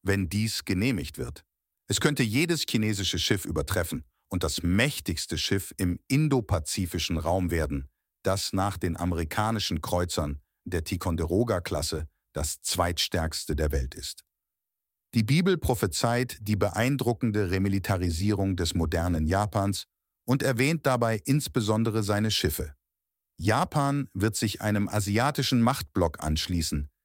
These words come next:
der das größte Militärbündnis der Menschheitsgeschichte bilden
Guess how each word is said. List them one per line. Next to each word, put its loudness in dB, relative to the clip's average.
der 4
das 0
größte 2
Militärbündnis 2
der 2
Menschheitsgeschichte 0
bilden 2